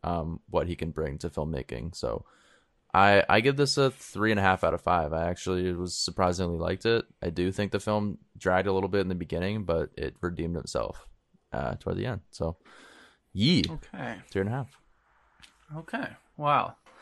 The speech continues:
Speaker 2: This was my film, so I guess I, I guess I should end it.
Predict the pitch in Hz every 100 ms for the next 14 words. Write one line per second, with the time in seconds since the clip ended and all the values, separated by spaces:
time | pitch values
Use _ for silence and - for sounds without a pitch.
0 | - - - 143 135 151 131 120 117 120
1 | 113 113 117 117 - 120 113 113 - 117
2 | 117 113 120 117 - 135 - 123 - 135
3 | - 127 139 120 120 113 120